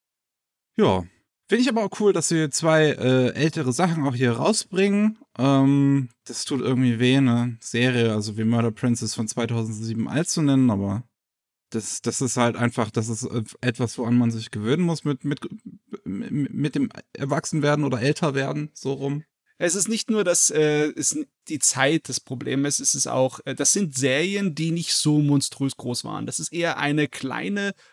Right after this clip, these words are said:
Speaker 2: coole Nische. Ich würd schon
Speaker 1: Ja.
Speaker 2: sagen, das sind eher coole Animes, die die da raus-,
Speaker 1: <laughs>
Speaker 2: sich rausgesucht haben, ne? Also mein Fall ist das, sowas, ne? Besonders
Speaker 1: Ja.
Speaker 2: Gunslinger Girl find ich richtig gut.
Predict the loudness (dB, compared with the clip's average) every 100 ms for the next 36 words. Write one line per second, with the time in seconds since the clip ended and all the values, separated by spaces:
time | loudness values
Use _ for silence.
0 | _ -2 6 8 8 4 -4 -4 -2 0
1 | -2 -6 -14 -12 -6 -4 0 2 2 2
2 | 2 2 0 2 0 0 4 6 6 2
3 | -2 -6 -6 -10 -10 -4 -4 -2 -2 -2
4 | 0 2 2 2 0 -2 -2 -2 -4 -4
5 | -4 -4 -6 -10 -6 -2 0 0 -2 -4
6 | -12 _ _ _ _ _ _ _ _ _
7 | -2 2 4 4 2 0 2 2 0 0
8 | 0 -2 -2 -2 -2 -2 -2 -4 -2 0
9 | 2 0 0 0 0 0 2 0 0 -4
10 | -6 -8 -8 -8 -2 -2 0 -6